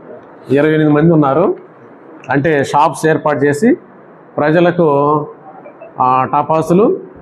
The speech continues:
అందించేదానికి. దీనికి మన పులివెందుల టౌన్లోనే గతంలో ఏర్పాటు చేసినటువంటి గ్రౌండ్నే ఈసారి కూడా ఎన్నుకోవడం జరిగింది. నిన్న ఉదయము, ఆ, ఫైర్ డిపార్ట్‌మెంట్ అధికారులు,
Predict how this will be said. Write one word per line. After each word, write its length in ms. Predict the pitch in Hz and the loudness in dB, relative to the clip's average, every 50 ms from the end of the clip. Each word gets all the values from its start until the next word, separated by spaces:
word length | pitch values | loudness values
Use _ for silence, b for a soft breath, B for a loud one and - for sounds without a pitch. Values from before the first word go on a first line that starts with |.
| - - - - - - | -20 -20 -20 -20 -10 -4
అందించేదానికి. 800 | 123 147 160 165 156 - 165 147 131 131 123 117 - - 104 - - - - - - - - - - - - - - - | 0 2 2 2 2 2 0 -2 0 -2 -4 -4 -6 -8 -10 -12 -14 -16 -18 -20 -20 -20 -20 -20 -20 -20 -20 -20 -8 -2
దీనికి 560 | 131 143 165 170 175 175 185 190 160 151 156 156 | 0 2 2 2 2 2 2 2 2 2 2 2
మన 140 | 156 151 | 2 0
పులివెందుల 460 | 147 143 139 151 165 170 170 170 165 151 | 0 0 0 0 2 2 2 2 0 0
టౌన్లోనే 640 | - 151 147 156 160 160 160 156 170 226 359 - - - - - - - - - - - - 117 139 | 0 0 0 2 2 2 2 2 0 0 -2 -4 -8 -16 -20 -20 -20 -20 -20 -20 -20 -16 -6 -4 -4
గతంలో 340 | 143 - 180 175 180 185 180 | -2 -2 0 2 2 2 2
ఏర్పాటు 440 | 170 165 165 165 165 160 156 147 151 | 2 0 0 0 -2 -2 0 0 0
చేసినటువంటి 480 | 156 147 151 156 143 135 147 139 147 | 0 0 0 -2 0 0 0 0 -2
గ్రౌండ్నే 600 | 127 135 139 139 143 147 156 156 151 139 131 135 | -2 -2 0 0 0 0 0 0 0 0 -2 -2
ఈసారి 360 | 139 139 143 - 147 143 139 131 | -4 -4 -6 -2 -2 -2 -2 -2
కూడా 360 | 139 147 143 139 127 117 120 | -4 -2 0 0 0 -2 -2
ఎన్నుకోవడం 440 | 123 135 143 147 135 143 135 135 123 | -6 -8 -12 -6 -4 -2 -2 -2 -2
జరిగింది. 520 | 127 123 139 147 143 143 151 202 240 - - - - - - - - - - - - - - - - - - - - - - - - - | -4 -4 -2 -2 0 0 0 0 -2 -2 -8 -16 -20 -20 -20 -20 -20 -20 -20 -20 -18 -18 -20 -20 -20 -20 -20 -20 -20 -20 -20 -20 -8 -4
నిన్న 180 | 131 139 139 139 | 0 0 2 2
ఉదయము, 760 | 135 143 139 151 156 160 160 160 151 143 139 139 147 151 143 - - - - - - - - - - - - - - - - - - - - | 2 2 2 2 2 2 2 2 2 2 2 2 0 -2 -4 -8 -16 -20 -20 -20 -20 -20 -20 -20 -20 -20 -20 -20 -20 -20 -20 -20 -20 -8 -4
ఆ, 400 | 131 127 127 127 127 127 127 120 - | -2 0 0 0 0 0 0 -2 -2
ఫైర్ 260 | - 139 147 147 147 143 | -2 -2 -2 -2 -2 -2
డిపార్ట్‌మెంట్ 500 | 151 147 147 139 139 135 147 143 139 139 | -2 -2 -2 -4 -2 0 0 0 0 0
అధికారులు, 600 | 135 135 131 - 135 135 135 151 185 202 202 | -2 -2 -2 -4 -4 -2 0 0 2 0 0